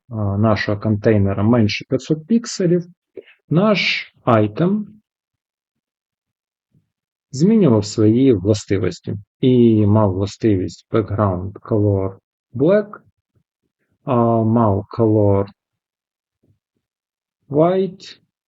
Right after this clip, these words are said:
а також мав зменшений падінг, наприклад, тридцять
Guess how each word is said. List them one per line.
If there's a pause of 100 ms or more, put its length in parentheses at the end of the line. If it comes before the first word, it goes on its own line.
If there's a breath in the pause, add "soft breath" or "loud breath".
(220)
а
також
мав
зменшений (140)
падінг,
наприклад,
тридцять